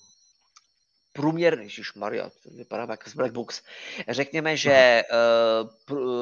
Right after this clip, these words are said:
Speaker 1: eh, film, který stojí pod deset milionů v rámci českýho, českýho rybníčku, je nízkorozpočťák. Nebudu říkat, kolik stály který filmy, za prvý to nevím, za druhý, i kdybych to věděl, tak,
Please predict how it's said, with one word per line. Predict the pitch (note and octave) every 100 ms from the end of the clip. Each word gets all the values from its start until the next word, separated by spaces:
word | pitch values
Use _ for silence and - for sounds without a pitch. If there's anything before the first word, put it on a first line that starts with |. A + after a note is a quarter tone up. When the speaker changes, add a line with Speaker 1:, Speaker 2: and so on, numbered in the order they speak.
| A#2+ A#2 A#2 A2+ A2+
Speaker 1:
eh, |
film, | - - F3 F3+
který | - D3+ D3
stojí | - D3+ D3
pod | - C#3+
deset | C3+ C3+ - D3
milionů | A#2 A#2 B2 A#2+ B2 B2+ B2 B2
v | A#2
rámci | A#2 A#2 - C3
českýho, | - A#2+ - B2+ B2+ A#2 A#2+ A2 G#2+ G#2+ G#2+
českýho | - - - A#2+ A2+ G#2 G2+ G2+ F#2+
rybníčku, | A#2 A2+ A2 - _ G#2 - - - -
je | G#2+ G#2
nízkorozpočťák. | G2+ - - D#2+ - - - - _ _ _ _ _ _ _ _ _ _ _ _ - - -
Nebudu | D3 - E3+
říkat, | D3 - -
kolik | C3+ C#3+
stály | - - B2+ C3+
který | C3 C3
filmy, | B2 - C3+ C3 C3+
za | C3 C3+
prvý | C3+ C3+
to | B2
nevím, | A#2+ B2 B2+ B2
za | A#2+
druhý, | A#2 B2+ A#2
i | B2
kdybych | B2+ B2+
to | A#2
věděl, | G#2+ A2+ A#2 A#2
tak, | A2+